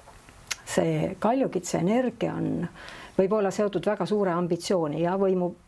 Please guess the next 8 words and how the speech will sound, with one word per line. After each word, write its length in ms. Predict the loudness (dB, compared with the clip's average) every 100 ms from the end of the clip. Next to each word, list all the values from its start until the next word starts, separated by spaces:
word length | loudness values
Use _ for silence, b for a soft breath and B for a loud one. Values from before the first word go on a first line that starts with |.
| -16
vajadusega, 720 | -2 0 2 0 -2 -2 -2 -6 -8 -12 -8
et 160 | -2
ma 100 | 0
tahan 400 | 0 -2 -2 -4 -8 -14 -20 -20 -6
positsiooni, 800 | -2 -2 -2 0 0 2 0 0
ma 120 | -2
tahan 240 | -2 -4 0
tõestada, 520 | 0 0 -2 -4